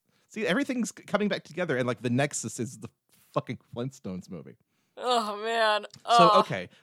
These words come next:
Speaker 1: let's get into the Flintstones soundtrack. Um, Libby, do you,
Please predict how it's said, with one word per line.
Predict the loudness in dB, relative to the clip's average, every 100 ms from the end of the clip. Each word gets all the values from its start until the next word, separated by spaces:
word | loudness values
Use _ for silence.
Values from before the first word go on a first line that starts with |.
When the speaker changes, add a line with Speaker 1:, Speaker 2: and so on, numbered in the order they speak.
| -6
Speaker 1:
let's | -6 2
get | 4
into | 6 4 0
the | -2
Flintstones | -2 -6 -2 -4
soundtrack. | -2 -4 -4 -10 -14 _ _ _ _ _ -4
Um, | 0 0 0 -2 -6 -20 _ _ _ -2
Libby, | 0 0
do | -2
you, | -4